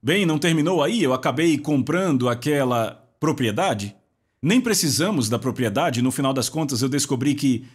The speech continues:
não precisaria expandir a construção.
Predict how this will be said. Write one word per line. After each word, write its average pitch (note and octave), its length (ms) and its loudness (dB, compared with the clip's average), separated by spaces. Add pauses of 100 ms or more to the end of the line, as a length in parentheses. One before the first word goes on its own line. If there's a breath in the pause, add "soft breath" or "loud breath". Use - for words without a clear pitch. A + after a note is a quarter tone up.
(120)
não D3 140 0
precisaria C#3+ 680 0
expandir C#3 600 0
a A2 60 -2
construção. B2 760 -2